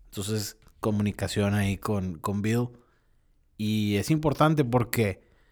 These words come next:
los equipos especiales también están cambiando, mm, constantemente. A veces un jugador de, que es tu estrella de equipos especiales empieza a jugar, güey, y, y ya está jugando mucho tiempo, entonces ya no puede estar en equipos especiales. Tienes que buscar a otro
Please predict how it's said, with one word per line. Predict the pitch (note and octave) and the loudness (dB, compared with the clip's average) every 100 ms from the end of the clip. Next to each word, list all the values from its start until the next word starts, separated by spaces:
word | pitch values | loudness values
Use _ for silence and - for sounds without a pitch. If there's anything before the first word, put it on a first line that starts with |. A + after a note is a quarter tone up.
| _ _ _ | _ _ _
los | A#2+ A2 | 2 4
equipos | A2 B2 D3 | 4 2 2
especiales | D3 D3 C#3 C#3 | 0 2 2 2
también | - B2 B2 B2 | 0 2 2 0
están | - C3+ | -2 -2
cambiando, | A#2+ C#3+ C3 A#2 A#2+ B2+ | 2 4 4 4 4 4
mm, | B2 B2 A2+ A2+ G#2+ G2+ | 4 4 4 2 0 -2
constantemente. | - G#2+ B2 A2 B2 B2 A2+ G2 | -2 0 0 0 2 2 0 -2
A | F#2+ | -2
veces | F#2+ B2+ A#2+ | -2 -4 -2
un | B2+ | -2
jugador | - C#3 C3+ C3 | 4 6 6 4
de, | C3 C3+ B2 | 0 0 0
que | A#2+ | -4
es | - | -2
tu | C3+ | -4
estrella | - C#3 C#3+ C#3+ | 0 2 4 4
de | C#3 C3 A#2+ | 4 2 -2
equipos | A#2 B2+ | -4 -6
especiales | C3 B2 C#3 C#3 D3+ D#3 _ _ _ _ _ _ - | -6 -2 2 2 2 -2 _ _ _ _ _ _ -8
empieza | F#2 A2 | -4 -2
a | |
jugar, | C#3 A#2+ A#2+ F3 | 2 4 4 2
güey, | A#3+ C#3+ - | 0 -2 -2
y, | A2 A2 G#2 - | -2 -2 -2 -4
y | A2 F#2+ | -4 -4
ya | G2 | -4
está | G2+ C3+ | -4 -2
jugando | D3 C#3+ C#3+ | 0 2 2
mucho | D3+ C#3+ - | 0 -2 0
tiempo, | D3+ C#3 D3+ | 0 2 -2
entonces | C#3 C#3 | -2 0
ya | C3+ | 0
no | C#3 | 0
puede | C#3 | -2
estar | C#3 D3 | -2 -2
en | C#3 | -2
equipos | - - | -4 -8
especiales. | - - C#3 C#3 C#3+ - - _ _ | -6 -2 0 0 -4 -8 -20 _ _
Tienes | - G2+ - | -10 -10 0
que | |
buscar | C#3 C#3 C#3+ | 0 4 4
a | C#3+ | 6
otro | C#3+ C#3+ D#3 C#3 | 4 2 0 0